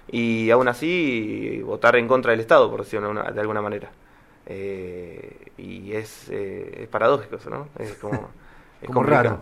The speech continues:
Speaker 2: como
Speaker 1: Es
Speaker 2: raro.
Speaker 1: raro, sí, es raro porque no, no quiero usar la metáfora de un tiro en el pie, ni mucho menos, pero bueno, se, es como que no, es contradictorio. De, de principio es contradictorio.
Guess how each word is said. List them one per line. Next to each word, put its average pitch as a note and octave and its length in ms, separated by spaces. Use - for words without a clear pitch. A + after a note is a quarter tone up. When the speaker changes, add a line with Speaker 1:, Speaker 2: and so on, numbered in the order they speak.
Speaker 2:
como - 140
Speaker 1:
Es F#3 80
Speaker 2:
raro. G3 120
Speaker 1:
raro, F#3 260
sí, G3+ 140
es G3+ 80
raro A3+ 260
porque C#3 200
no, C#3 500
no C3 100
quiero C3+ 220
usar A2+ 140
la A2 80
metáfora A2 320
de G#2+ 40
un G#2+ 60
tiro A#2 160
en A2 60
el G#2 120
pie, C#3 360
ni A#2 100
mucho B2+ 280
menos, F3+ 280
pero A2+ 300
bueno, B2 240
se, G2 440
es C#3 80
como C#3+ 200
que A#2 100
no, A#2+ 340
es B2+ 100
contradictorio. A#2+ 600
De, G#2 140
de G#2+ 140
principio B2 340
es D#3 60
contradictorio. A2+ 440